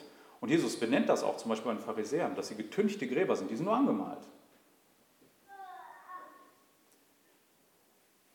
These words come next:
Wenn wir darüber ret-, reden, dass Gott einen Menschen rettet,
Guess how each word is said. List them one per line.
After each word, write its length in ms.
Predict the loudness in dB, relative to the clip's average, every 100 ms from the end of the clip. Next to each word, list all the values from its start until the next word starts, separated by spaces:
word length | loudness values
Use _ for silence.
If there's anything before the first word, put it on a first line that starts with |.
| _ _ _ _ _ _ _ _
Wenn 280 | 2 4 4
wir 100 | 2
darüber 320 | 4 4 4
ret-, 320 | 0 -2 -6 -4
reden, 260 | 0 2
dass 200 | 0 0
Gott 140 | -2 0
einen 180 | 2
Menschen 260 | 2 0 -2
rettet, 420 | -2 -2 -4 -12